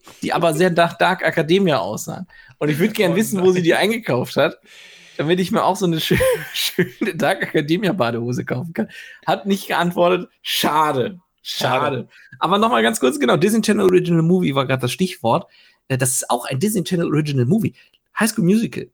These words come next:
Speaker 1: eins und zwei wurden jeweils fürs Fernsehen gemacht. Das waren nie Kinofilme. Fürs Fernsehen. Sowas wie Horse Sense oder, ähm, oder Smart House oder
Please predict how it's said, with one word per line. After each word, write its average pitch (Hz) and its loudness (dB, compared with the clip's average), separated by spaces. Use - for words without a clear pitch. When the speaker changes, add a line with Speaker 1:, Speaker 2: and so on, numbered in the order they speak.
Speaker 1:
eins 220 0
und 190 0
zwei 147 -4
wurden 131 0
jeweils 156 -2
fürs - -2
Fernsehen 202 -4
gemacht. - -16
Das - -12
waren 135 0
nie 285 0
Kinofilme. - -10
Fürs 220 -12
Fernsehen. 269 -16
Sowas 226 -8
wie 196 -2
Horse 254 -2
Sense 101 -4
oder, 143 2
ähm, 135 2
oder 131 2
Smart 214 0
House - -6
oder 131 2